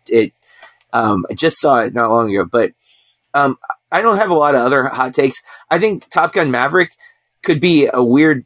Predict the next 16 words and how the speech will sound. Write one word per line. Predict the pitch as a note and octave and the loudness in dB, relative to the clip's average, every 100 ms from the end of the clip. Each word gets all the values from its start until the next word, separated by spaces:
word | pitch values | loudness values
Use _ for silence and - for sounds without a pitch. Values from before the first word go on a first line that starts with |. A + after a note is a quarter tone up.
| _ B2+ | _ -2
like, | B2 - _ _ _ E3+ | -2 -2 _ _ _ 0
I | F#3+ | 2
don't | B3 A#3 | 2 0
see | - G3+ | -2 -2
them | F3+ E3 | -2 -2
pushing | - D#3 D3+ C3 | 0 0 2 0
it | B2 - | -2 -2
again, | A#2+ B2 G2+ | -4 -2 -4
especially | F#2 F3 F3+ D#3+ C3 | -4 -2 2 2 2
this | A#2+ - | 0 -2
late. | G#2 - _ _ _ _ - A2+ - | -6 -6 _ _ _ _ -20 -20 -4
But | G3+ D#3+ - - - _ _ _ _ _ _ - | 2 2 0 -12 -18 _ _ _ _ _ _ -2
who | G3 A3+ | 2 2
knows, | G3 C3 - - C3+ | 2 2 0 -2 0
right? | C#3+ C#3 C#3+ | 2 2 2
Like, | C#3+ B2+ | 0 -2